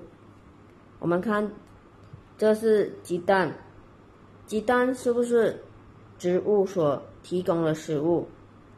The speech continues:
鸡蛋是动物所提供的食物，所以我们不必圈起来。我们再看包菜，包菜是不是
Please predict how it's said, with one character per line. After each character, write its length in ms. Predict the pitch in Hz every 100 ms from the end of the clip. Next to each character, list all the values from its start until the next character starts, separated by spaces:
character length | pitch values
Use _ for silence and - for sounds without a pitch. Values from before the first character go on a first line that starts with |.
| - - - - - - - -
鸡 120 | 202
蛋 200 | 214 233
是 160 | 247 240
动 240 | 240 233
物 80 | 220
所 180 | 220 151
提 160 | 175
供 160 | 165 170
的 140 | 156
食 180 | 156 160
物， 140 | 170 147
所 160 | 175
以 20 |
我 160 | 170 147
们 140 | 160
不 160 | 165 170
必 200 | - 180
圈 220 | 165 156
起 100 | 151
来。 240 | 147 151 180 - - - -
我 60 |
们 160 | 143 151
再 140 | 156
看 300 | 170 185 180 190 - - - -
包 200 | 196 196
菜， 320 | 247 226 165 - - - - - - - - - - - -
包 140 | - 202
菜 180 | 254 247
是 160 | 247
不 120 | 240
是 400 | 247 262 226 131